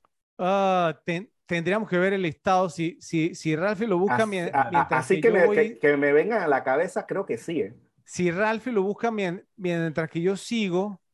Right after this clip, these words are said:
Speaker 1: podríamos hacer, digamos, una evaluación. Yo creo que habría alguna, no sé si lo nominaron por Fences como mejor actor.
Speaker 2: Ah, Fences no la he visto y esta, eh, creo que salió una última que también la de, la de
Speaker 1: Pero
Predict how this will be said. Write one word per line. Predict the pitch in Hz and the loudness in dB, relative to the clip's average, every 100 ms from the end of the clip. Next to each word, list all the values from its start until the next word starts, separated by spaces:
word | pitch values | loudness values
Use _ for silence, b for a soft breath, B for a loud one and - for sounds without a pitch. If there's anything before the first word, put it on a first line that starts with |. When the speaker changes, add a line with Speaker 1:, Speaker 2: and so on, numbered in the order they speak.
| _ _ _ _ _ b b - | _ _ _ _ _ b b -6
Speaker 1:
podríamos | 170 175 226 208 | -2 0 0 -2
hacer, | 147 190 | 0 0
digamos, | 196 208 | 0 -2
una | 208 | -2
evaluación. | 202 180 160 143 - 151 170 - | 0 0 0 -2 -4 -8 -8 -4
Yo | 175 | -2
creo | 220 226 | -2 0
que | 208 | 0
habría | 160 180 190 | 2 2 0
alguna, | 202 214 214 220 208 _ | -2 -4 -2 -4 -6 _
no | 196 190 220 | -8 -4 -2
sé | 202 - 240 | -4 -2 -2
si | 214 240 | 0 -2
lo | 240 | -2
nominaron | 220 175 170 196 208 | -2 -2 -2 -2 -2
por | 185 143 | -4 -4
Fences | - 196 196 - 240 262 - | -4 -4 -4 -4 -4 -6 -6
como | 190 156 | -6 -4
mejor | 147 143 175 | -2 -2 0
actor. | 180 175 - 226 277 | -2 -2 0 0 0
Speaker 2:
Ah, | 123 123 | 0 0
Fences | 120 - 151 151 160 | 0 2 2 2 2
no | 156 | 4
la | 147 | 4
he | |
visto | 165 175 151 | 4 2 4
y | 143 | 4
esta, | 139 151 139 120 117 | 4 2 0 0 -6
eh, | 123 113 110 | -4 -4 -2
creo | 135 | -2
que | 147 | -2
salió | 131 123 | -2 -4
una | 131 139 | 0 0
última | 151 151 127 | 0 -2 -2
que | 113 | -2
también | 107 110 123 | -2 -4 -4
la | 127 113 | -2 0
de, | 104 98 87 | -2 -4 -6
la | 101 101 | -6 -4
de | 98 95 90 180 | -6 -8 -6 -4
Speaker 1:
Pero | 175 170 165 165 | -2 -2 -2 -6